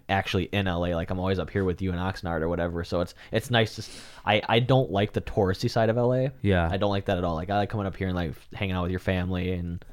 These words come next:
Speaker 1: seeing everybody and
Speaker 2: Yeah.
Speaker 1: seeing the family side of California. I love that.
Speaker 2: Yeah.
Speaker 1: I love the family side of California. It's amazing. And, like, when we were here for your wedding, we went up to Santa Barbara, and Santa Barbara's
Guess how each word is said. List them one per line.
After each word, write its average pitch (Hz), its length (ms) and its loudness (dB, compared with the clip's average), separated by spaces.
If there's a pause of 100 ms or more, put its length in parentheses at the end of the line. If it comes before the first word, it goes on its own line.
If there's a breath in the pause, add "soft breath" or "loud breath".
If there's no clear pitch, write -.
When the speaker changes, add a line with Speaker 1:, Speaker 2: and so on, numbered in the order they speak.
(340 soft breath)
Speaker 1:
seeing 104 180 2
everybody 92 380 4
and 87 100 0
Speaker 2:
Yeah. 110 160 10
Speaker 1:
seeing 95 120 10
the - 80 4
family 123 300 4
side 98 160 2
of 92 60 -2
California. 92 480 0
I 120 80 10
love 104 240 4
that. 80 300 -4
Speaker 2:
Yeah. 104 220 8
Speaker 1:
I 85 40 6
love 135 160 6
the 113 80 -6
family 92 260 -2
side 90 160 -2
of 76 60 -8
California. 82 420 -4
It's - 240 -10
amazing. 95 460 -2 (440 soft breath)
And, 117 120 2
like, 110 160 6
when 117 240 0 (240 loud breath)
we 131 100 6
were 117 60 8
here 127 120 8
for 113 120 2
your 95 140 4
wedding, 110 320 6
we 98 60 0
went 98 140 2
up - 80 -4
to - 60 -16
Santa 98 200 -2
Barbara, 98 300 2
and 78 80 -6
Santa 143 200 2
Barbara's 87 480 0